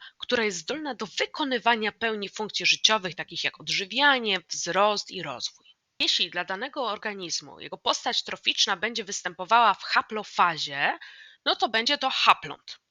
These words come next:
Jeśli natomiast będziemy mieli taką postać w diplofazie, no to powiemy, że jest to diplont.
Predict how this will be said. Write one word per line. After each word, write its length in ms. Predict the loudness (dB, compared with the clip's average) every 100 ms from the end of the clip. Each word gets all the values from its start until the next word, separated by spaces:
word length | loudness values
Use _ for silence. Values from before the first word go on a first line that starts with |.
| _ -20 -14 -12 2
Jeśli 360 | 4 6 2
natomiast 520 | -2 -4 -2 -2 -2
będziemy 380 | -6 -6 -4 -4
mieli 280 | -6 -8 -6
taką 280 | -6 -8 -10
postać 400 | -10 -6 -6 -8
w 140 | -10 -8
diplofazie, 1080 | -6 -6 -8 -6 2 4 4 0 0 -4 -6 -18 -12 -2
no 120 | 2
to 120 | 2
powiemy, 420 | 0 0 0 0
że 120 | -2
jest 200 | -2 -2
to 120 | -2 -2
diplont. 680 | -2 -4 -4 -16 -16 -20